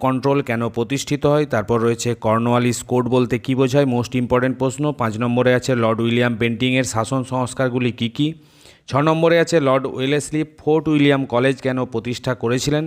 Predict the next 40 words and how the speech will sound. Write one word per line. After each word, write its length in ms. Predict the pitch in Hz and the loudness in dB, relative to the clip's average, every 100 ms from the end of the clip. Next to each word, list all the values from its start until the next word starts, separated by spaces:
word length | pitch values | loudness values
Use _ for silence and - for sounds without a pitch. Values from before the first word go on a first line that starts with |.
| - | -4
এটাও 180 | 110 123 127 | -2 0 0
মোস্ট 140 | 127 139 | -2 -2
ইম্পর্ট্যান্ট 340 | 131 135 135 139 | 0 0 0 0
প্রশ্ন। 200 | 123 151 160 - - - - - - _ _ | -2 -2 -4 -10 -20 -20 -20 -20 -20 _ _
কখন 320 | 131 143 180 185 180 | 0 2 2 0 2
এবং 140 | 180 170 165 | 0 -2 0
কোন 120 | 170 180 | 2 4
আইনে 220 | 170 131 117 | 4 2 2
কলকাতায় 380 | 131 143 139 147 - | 0 2 2 0 -2
সুপ্রিম 300 | 151 170 165 160 | -4 -2 -2 -2
কোর্ট 140 | 156 - | -4 -2
প্রতিষ্ঠিত 460 | 135 143 - 131 110 | -2 -2 -4 -2 -2
হয়? 260 | 98 101 85 _ _ 110 | -2 -4 -6 _ _ -2
আইনের 380 | 123 151 170 - | 0 2 2 2
শাসন 260 | 156 156 151 139 | -2 -2 -2 0
বলতে 200 | 135 143 | 0 -2
কী 160 | - 156 | -4 -2
বোঝায়, 380 | 131 107 104 92 - | 0 0 -2 -4 -8
খুবই 240 | - 143 135 | -2 0 2
গুরুত্বপূর্ণ 420 | 139 - 143 135 127 | 0 0 0 0 0
প্রশ্ন। 280 | 110 101 98 87 _ - - 113 | 0 -2 -6 -10 _ -20 -4 -2
আট 80 | 127 | 0
নম্বরে 240 | 147 147 151 | 0 2 2
আছে 120 | 151 | 2
ভারতে 340 | 131 117 127 131 127 | 0 0 0 0 0
পাশ্চাত্য 420 | 123 - 147 - 147 - | -2 0 -4 -2 -4 -4
শিক্ষার 300 | - 131 - | -4 -4 -2
প্রসারের 380 | 117 123 123 117 107 | -2 0 0 0 0
কারণ 220 | 117 143 | 2 0
কী 120 | 139 147 | -2 -2
ছিল। 140 | 151 151 143 | -2 -2 -2
ন 40 | 113 117 | -2 0
নম্বরে 300 | 120 120 123 | 0 2 2
আছে 120 | 120 120 | 2 0
উইলিয়াম 400 | 113 113 117 113 - | 0 2 0 0 -2
কেরি 240 | 123 151 147 | 0 0 2
কে 100 | 156 165 | 0 2
ছিলেন, 220 | 160 170 - | 0 0 -4
এটাও 180 | 98 123 127 - | -2 -2 -2 -6
মোস্ট 160 | 139 | -6